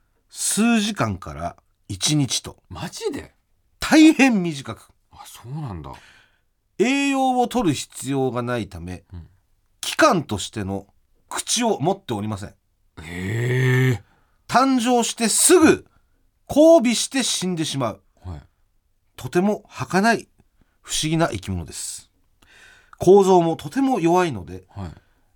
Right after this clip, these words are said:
Speaker 1: ちょっとしたことですぐ死んでしまいます。
Speaker 2: えー、そうなんだ。知らなかった。
Speaker 1: どうか皆さん、カゲロウを見かけたら、
Speaker 2: うん。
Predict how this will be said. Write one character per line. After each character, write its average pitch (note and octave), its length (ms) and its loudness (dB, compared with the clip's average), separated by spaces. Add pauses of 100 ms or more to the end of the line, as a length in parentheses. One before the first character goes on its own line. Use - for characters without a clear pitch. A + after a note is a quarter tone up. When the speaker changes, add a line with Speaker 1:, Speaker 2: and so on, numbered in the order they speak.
(140)
Speaker 1:
ち - 120 -4
ょ - 40 -2
っ D4 140 -12
と D4 80 -2
し C4+ 80 -4
た B3+ 100 2
こ A3 100 -4
と - 100 -4
で D#3 160 -2
す - 140 -8
ぐ A#2+ 260 -6
死 - 180 -6
ん A#2+ 60 -2
で G#2+ 80 -2
し G2 120 -8
ま G2 100 -2
い F#2 40 -6
ま E2+ 120 -8
す。 - 280 -12
Speaker 2:
え F2 280 -8
ー、 - 20 -8
そ G2+ 160 -10
う G#2+ 80 -4
な F#2+ 100 -6
ん - 20 -8
だ。 D#2+ 60 -10
知 D2+ 100 -14
ら G2 140 -6
な - 0 -
か F#2 80 -8
っ D#2+ 80 -12
た。 - 160 -18 (680)
Speaker 1:
ど C4 140 4
う - 20 -6
か G3 100 0
皆 C#3+ 160 0
さ A2+ 120 -4
ん、 F2+ 40 -14
カ - 180 -4
ゲ B2 100 2
ロ B2 100 4
ウ A#2+ 80 4
を A#2 40 2
見 A#2 120 0
か C3 120 -2
け D3 80 -6
た E3 120 -4
ら、 D3 140 0
Speaker 2:
う G2+ 40 -6
ん。 F#2 180 -12